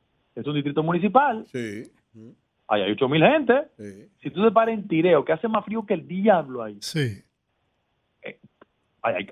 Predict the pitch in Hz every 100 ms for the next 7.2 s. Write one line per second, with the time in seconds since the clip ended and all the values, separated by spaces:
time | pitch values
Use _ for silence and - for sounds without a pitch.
0 | - 87 87 107 123 123 127 - 147 202
1 | 277 208 220 _ _ - 156 147 135 120
2 | 147 131 104 - _ _ _ _ _ _
3 | - 214 190 262 262 240 180 135 110 110
4 | 156 165 175 185 147 202 208 156 135 -
5 | 113 160 220 156 123 117 _ _ _ -
6 | 139 170 190 202 208 185 - _ 156 160
7 | 160 151